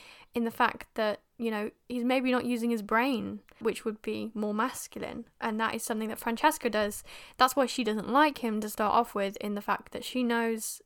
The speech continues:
well, she doesn't know he's Casanova to start with. As soon as she does know, she's a hundred percent out. <laughs> Well, they get together in the end, but, you know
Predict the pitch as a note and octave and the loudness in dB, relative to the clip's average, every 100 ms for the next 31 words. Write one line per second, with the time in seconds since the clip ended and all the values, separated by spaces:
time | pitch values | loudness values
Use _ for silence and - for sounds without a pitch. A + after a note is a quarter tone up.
0 | - A#3+ B3 G3+ G3 - - C4 B3 A3 | -6 2 4 4 -4 -8 -2 2 2 4
1 | A#3+ A#3+ A3+ A3+ A3+ A3+ A3 G#3 G3+ - | 6 4 2 0 0 2 2 0 -4 -2
2 | - A3+ G#3+ F3 E3+ - - - - - | 6 8 8 2 -2 -6 -20 -20 -14 -4
3 | A3 - C#4+ A#3+ - A3+ B3 A#3 F#3+ G3+ | 0 4 4 4 0 2 2 2 -4 -2
4 | A3+ G3 A3+ G#3 A3 - E3+ - - G#3+ | -6 -2 -2 -4 -6 -6 -8 -2 2 4
5 | A#3+ _ - D#4 D#4+ C4+ - - _ _ | 2 _ 4 4 4 -2 -10 -18 _ _
6 | _ - - - - - _ - A#3+ G#3 | _ -10 -8 -8 -12 -18 _ 0 2 2
7 | G#3+ B3+ C4+ - B3 A#3+ A#3 A#3 A#3+ B3+ | 0 0 0 0 0 2 2 2 2 2
8 | G#3 A3 - A#3 A3+ B3 G#3 G3+ | 0 -2 -2 0 2 0 0 -4